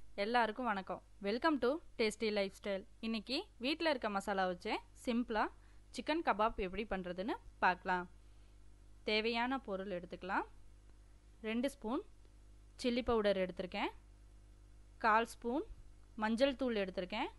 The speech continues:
கால் spoon கரம் மசாலா, ஒன்றரை spoon தனியாத்தூள், கொத்தமல்லி தூள், ஐம்பது கிராம் கார்ன்ஃப்ளவர் மாவு எடுத்திருக்கேன், சோள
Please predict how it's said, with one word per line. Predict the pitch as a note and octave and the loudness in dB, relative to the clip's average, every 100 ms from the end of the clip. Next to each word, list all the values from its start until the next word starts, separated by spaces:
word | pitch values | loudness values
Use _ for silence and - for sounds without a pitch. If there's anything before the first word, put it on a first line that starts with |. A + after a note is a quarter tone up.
| - - A3+ | -18 2 6
கால் | G#3+ G#3+ | 8 6
spoon | - B3+ E4 - - - - - - G#3+ | -2 -2 -2 -6 -18 -20 -20 -20 -2 4
கரம் | A3 B3 | 6 8
மசாலா, | A#3 G#3 F3 F3+ G3+ F#4+ - - - - - - - - - - - - - - - - - - - - - - - G#3+ | 4 4 2 4 2 0 -8 -18 -20 -20 -20 -20 -20 -20 -20 -20 -20 -20 -20 -20 -20 -20 -20 -20 -20 -20 -20 -20 -10 -2
ஒன்றரை | A3+ A#3 B3+ | 0 2 0
spoon | - A3+ C4+ G#4+ - - - - G3+ | -2 -2 -2 -2 -10 -18 -20 -8 0
தனியாத்தூள், | G#3 A#3 A3+ G3+ F3+ F3 | 0 2 0 0 -2 -2
கொத்தமல்லி | F#3+ A3 A3+ G#3+ F#3 | -2 0 0 -2 -2
தூள், | F#3+ D#4 - - - - - - - - - - - - - - - - - - - - A3 | 0 -2 -4 -16 -20 -20 -14 -8 -8 -10 -18 -20 -20 -20 -20 -20 -20 -20 -20 -20 -20 -2 4
ஐம்பது | A#3 A3+ G3 | 6 6 6
கிராம் | G3+ C4+ - - - - | 6 6 4 -12 0 10
கார்ன்ஃப்ளவர் | B3 A#3+ A#3+ G#3 G3 | 10 12 10 10 6
மாவு | F#3 F3 | 2 2
எடுத்திருக்கேன், | F3 F3 F3 G3 | -2 -6 -8 -4
சோள | - A3+ | 4 6